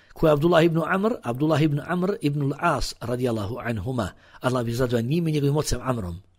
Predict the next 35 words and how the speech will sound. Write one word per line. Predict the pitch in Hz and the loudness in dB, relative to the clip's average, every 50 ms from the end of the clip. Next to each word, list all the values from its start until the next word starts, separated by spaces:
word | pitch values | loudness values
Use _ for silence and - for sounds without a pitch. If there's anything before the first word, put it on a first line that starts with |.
| _ _ - - - - - - - - - | _ _ -20 -20 -20 -20 -20 -20 -18 -10 -4
Kaže | - 156 165 143 160 | -2 0 2 2 4
da | 147 156 | 4 4
je | 156 | 4
rekao | 175 190 - - 170 175 226 - - - _ | 4 2 2 2 4 4 2 2 0 -8 _
ashab | - - 160 - - - 165 156 139 | -2 0 2 2 4 4 4 4 4
Abdullah | 135 131 143 160 165 151 139 | 2 2 2 2 4 4 4
ibn | 147 143 143 | 4 2 0
Amr, | 151 156 180 175 185 208 - - - - - - - - | 0 0 0 0 0 0 -2 -4 -10 -20 -20 -20 -12 -4
nosiocu | - 151 196 202 - - 190 170 - - 170 151 | 0 2 2 2 2 0 -2 -2 0 2 2 0
Kur'ana | 147 - 160 156 - - 160 180 196 208 202 185 | 2 2 0 0 0 0 2 2 2 2 2 2
ne | 175 170 147 | 2 2 4
pristoji | - 165 185 226 208 - - 262 240 202 | 4 6 4 4 4 2 2 2 2 4
da | 180 160 | 4 4
se | - - 160 131 | 4 4 2 2
prepire | - - 143 165 170 - - 170 143 131 120 | 2 2 2 2 4 4 4 4 4 4 2
sa | - - 143 | 2 2 2
onima | 143 139 131 127 117 | 2 2 2 0 -2
koji | - 127 110 | -2 -2 -2
se | - - 113 | 0 -2 -2
prepiru, | - 107 110 107 - 107 85 78 - - - - - - - - - - | -2 -2 -2 -2 -2 -4 -4 -6 -10 -14 -20 -20 -20 -20 -20 -20 -8 -2
da | 143 143 | 0 2
postupa | 139 - 208 190 - - 196 - - 165 | 4 4 4 4 6 6 4 6 4 2
kao | - - 156 147 | 2 4 2 4
neznalica | 147 160 185 180 143 156 147 131 127 120 - 131 | 4 4 4 4 4 4 2 2 2 0 0 -2
s | 117 - | 0 0
onima | 143 135 131 123 113 | 0 0 0 -2 -2
koji | - 120 113 | -2 -2 -2
tako | 113 123 - - 104 | -2 -2 -4 -4 -6
postupaju, | - - 104 - - 147 131 - - - 64 64 - - - - - - - - - - - | -4 -4 -4 -2 0 -2 0 0 0 -2 -2 -4 -14 -20 -20 -20 -20 -20 -20 -20 -6 0 2
već | 139 127 | 2 2
bi | 127 135 | 2 2
trebao | - 165 156 143 131 | 4 4 6 6 6
praštati | 120 - 156 170 185 196 180 - - 202 185 - - 196 | 6 6 6 6 6 6 4 2 2 0 0 0 -2 -2
i | 156 147 147 143 | 0 2 2 4
prelaziti, | 143 143 170 180 175 151 127 107 113 123 113 - 143 175 220 220 | 6 6 8 8 8 6 4 2 2 -2 -2 -2 -2 -2 -2 -2